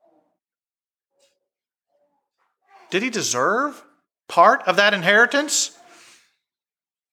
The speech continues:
Well, it was probably due him, being a son. "Speak to my brother." They probably were, quote, "equals." But it says, "And one of the company said unto him, Master,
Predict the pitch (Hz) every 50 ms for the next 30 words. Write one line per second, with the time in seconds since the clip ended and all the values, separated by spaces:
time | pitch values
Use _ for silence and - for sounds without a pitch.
0 | _ _ _ _ _ _ _ _ _ 139 147 185 214 240 277 269 - - - _
1 | _ _ 165 185 208 185 160 - - - 196 247 294 277 185 160 139 113 110 131
2 | 170 247 269 214 147 131 127 151 214 262 233 _ _ _ _ _ _ _ _ _
3 | _ _ _ - 135 165 196 214 220 214 208 196 196 185 147 - - - 220 262
4 | 262 220 196 214 254 294 277 247 - _ _ _ _ _ _ _ _ _ _ _
5 | _ _ _ _ _ _ - - - 226 277 269 - 240 202 196 190 180 156 175
6 | 190 226 262 262 226 214 220 247 262 - - - _ _ _ _ _ _ _ _
7 | _ - 208 233 220 - 220 240 254 285 285 277 269 262 226 240 233 220 214 202
8 | - - - - 226 240 226 233 226 - - - - 247 294 294 294 - 240 247
9 | 262 294 302 285 - - - - _ _ _ _ _ _ _ _ _ _ _ _
10 | _ _ _ _ _ _ _ _ _ _ _ _ _ _ _ _ _ _ _ _
11 | _ _ _ _ 151 151 170 170 - - 202 196 190 190 190 185 175 175 147 143
12 | 147 170 190 202 185 196 - 208 208 190 196 190 - - - 208 208 208 196 185
13 | 196 202 190 185 170 165 196 233 262 277 285 285 - - - 254 233 208 180 -